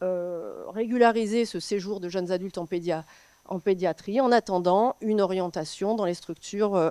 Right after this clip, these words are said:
adultes adaptées. Alors à l'époque de l'amendement Creton, il y a vingt-cinq, trente ans, il y avait un déficit de, de structures,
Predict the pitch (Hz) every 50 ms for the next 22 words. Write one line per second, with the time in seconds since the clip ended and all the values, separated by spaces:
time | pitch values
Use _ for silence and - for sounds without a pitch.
0 | - - 180 170 156 196 208 - - 185 170 165 156 _ - - - - _ -
1 | _ _ _ _ _ _ - - 185 196 214 214 214 - 285 277 233 247 240 226
2 | 220 220 214 214 208 202 202 202 196 - - - 196 - - 269 277 277 269 208
3 | 175 170 170 175 - - - - - - - 175 175 170 - - 220 226 220 -
4 | - 196 180 170 - 233 269 311 330 320 - - - - - - - _ _ -
5 | 220 208 220 247 247 262 302 269 226 208 254 302 285 - 269 254 - - - -
6 | 277 277 - - 202 185 175 190 190 185 180 175 175 170 170 165 - - 151 -
7 | 180 190 185 - - 262 220 _ - - - 247 233 233 226 208 180 156 139